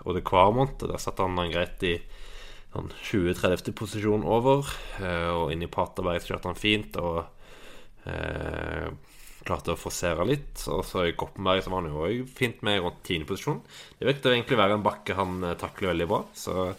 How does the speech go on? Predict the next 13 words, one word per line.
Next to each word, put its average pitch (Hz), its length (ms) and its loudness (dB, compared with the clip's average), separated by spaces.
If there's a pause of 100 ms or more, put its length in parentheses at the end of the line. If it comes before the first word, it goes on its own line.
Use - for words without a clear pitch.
(840)
jeg 90 100 -6
synes 87 220 0
alltid 95 400 2
kjører 85 320 2
relativt - 460 -2
bra 87 180 4
der. 143 160 4 (160)
Han 104 260 4 (160)
snuste 127 460 4
litt 147 240 8
på 135 80 6
et 139 160 2
mellombrudd 101 460 2